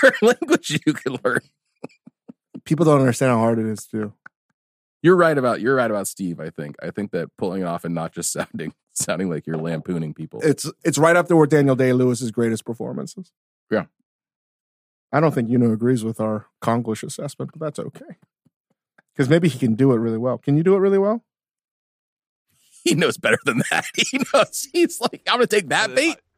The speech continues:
Speaker 3: I, I've always been criticized for sounding too white, you know, so, like,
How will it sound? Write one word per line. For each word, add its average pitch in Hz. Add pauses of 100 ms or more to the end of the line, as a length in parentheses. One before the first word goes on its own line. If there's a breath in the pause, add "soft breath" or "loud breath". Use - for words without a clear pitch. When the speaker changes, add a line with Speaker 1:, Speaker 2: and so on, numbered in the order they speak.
Speaker 3:
I, 123
I've 127 (180)
always 120
been 131
criticized 117
for 123
sounding 107 (300)
too 110
white, 107 (300)
you 110
know, 110
so, 101
like, 98